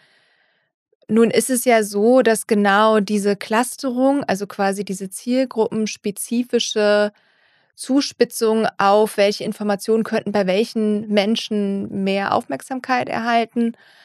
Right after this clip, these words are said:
auch für politische Propaganda zum Beispiel total nützlich ist. Also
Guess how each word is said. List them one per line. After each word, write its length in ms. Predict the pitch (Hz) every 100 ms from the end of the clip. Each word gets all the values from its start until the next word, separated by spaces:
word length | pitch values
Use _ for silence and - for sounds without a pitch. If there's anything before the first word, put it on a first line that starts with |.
| _ -
auch 280 | 190 214 208
für 640 | - - 214 208 202 196 -
politische 400 | 214 214 208 -
Propaganda 720 | - 202 185 180 208 190 233
zum 180 | - 202
Beispiel 360 | 180 196 -
total 280 | 202 196 196
nützlich 520 | 190 240 - 180 175
ist. 420 | - 202 294 - -
Also 300 | 175 170